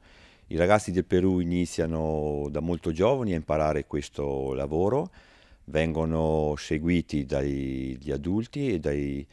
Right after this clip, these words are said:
maestri del legno. Questi giovani per quattro cinque anni iniziano la loro opera, imparano, imparano, diciamo, la costruzione e la lavorazione e l'intaglio del legno.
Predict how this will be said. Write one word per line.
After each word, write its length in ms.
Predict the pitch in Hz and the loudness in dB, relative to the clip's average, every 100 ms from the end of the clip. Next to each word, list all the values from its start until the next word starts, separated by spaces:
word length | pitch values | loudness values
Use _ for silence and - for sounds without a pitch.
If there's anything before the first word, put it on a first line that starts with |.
| - - | -18 -6
maestri 560 | 73 82 85 - 80 | 0 2 0 -4 -4
del 220 | 73 69 | -2 -2
legno. 480 | 65 58 58 57 - _ _ _ - _ _ _ | -2 -4 -6 -10 -12 _ _ _ -18 _ _ _
Questi 260 | - 95 | -8 2
giovani 460 | 87 113 120 127 135 | 8 8 8 4 2
per 500 | - 80 78 76 73 | 4 4 4 2 2
quattro 320 | 87 92 80 | 2 2 -2
cinque 400 | - 85 - 92 | -6 -8 -2 0
anni 480 | 101 113 117 123 - | 2 0 0 -2 -2
iniziano 580 | 78 78 82 - 78 78 | -4 -2 -4 -4 -4 -2
la 100 | 76 | -2
loro 300 | 76 76 76 | 0 0 4
opera, 640 | 90 107 113 117 123 135 - - - - - | 4 2 -2 -2 -2 -4 -6 -16 -20 -18 -6
imparano, 1040 | 80 - 85 87 85 82 80 78 76 76 | -6 2 4 6 6 4 2 0 0 0
imparano, 600 | 78 76 80 87 85 82 | -2 -2 2 4 2 0
diciamo, 420 | 78 - 80 80 | -4 -2 -2 -2
la 120 | 73 71 | -4 -6
costruzione 840 | - - 76 - 95 117 135 135 | -10 -12 -12 -2 0 2 0 -2
e 80 | 76 | 0
la 100 | 78 | 0
lavorazione 640 | 76 76 76 - 90 98 | 0 0 0 0 0 0
e 20 | 98 | 0
l'intaglio 520 | 82 78 78 78 73 | -2 -2 0 0 0
del 200 | 71 67 | -2 -2
legno. 400 | 60 53 53 | -6 -8 -12